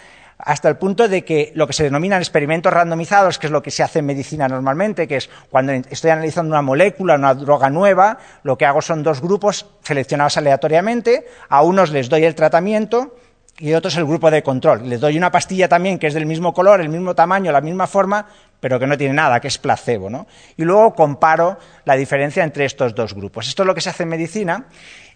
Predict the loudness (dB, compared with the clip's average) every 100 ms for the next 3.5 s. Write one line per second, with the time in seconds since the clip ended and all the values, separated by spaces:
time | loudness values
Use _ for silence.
0 | _ -4 0 0 0 0 2 2 0 -2
1 | -4 _ -6 -6 -8 -4 -2 2 4 2
2 | 2 2 4 2 0 -4 -4 -2 -4 -2
3 | -2 -2 -4 -4